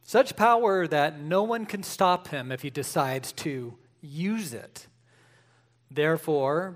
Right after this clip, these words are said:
Batman, who's a mere mor-, mortal, seeks to take him out because no man should be vested with that kind of power.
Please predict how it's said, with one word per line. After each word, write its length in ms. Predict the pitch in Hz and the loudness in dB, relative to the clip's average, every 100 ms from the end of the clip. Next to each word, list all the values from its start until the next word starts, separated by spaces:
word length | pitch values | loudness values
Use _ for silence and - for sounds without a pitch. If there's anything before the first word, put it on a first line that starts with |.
| - | -2
Batman, 520 | 151 156 147 131 156 | -2 -2 -4 -6 -4
who's 180 | 147 139 | -6 -6
a 60 | |
mere 280 | 135 143 135 | -6 -6 -6
mor-, 440 | 135 147 165 170 170 | -6 -2 0 0 0
mortal, 500 | 165 196 147 117 123 | 0 2 2 -2 -6
seeks 240 | 165 139 | -8 -8
to 120 | 147 | -8
take 280 | - 151 131 | -4 -4 -4
him 80 | 135 | -2
out 400 | 190 143 120 - | 0 -2 -4 -10
because 380 | 151 139 120 143 | -6 -4 -6 -4
no 240 | 175 220 | -2 0
man 320 | 202 170 170 | -2 -2 -4
should 180 | 165 147 | -6 -8
be 140 | 135 | -8
vested 580 | 123 120 160 156 - 131 | -10 -2 -2 -2 -6 -8
with 200 | 131 - | -8 -8
that 260 | 139 131 - | -8 -8 -10
kind 300 | - 107 107 | -16 -16 -18
of 100 | - | -12
power. 260 | - 151 | -8 -8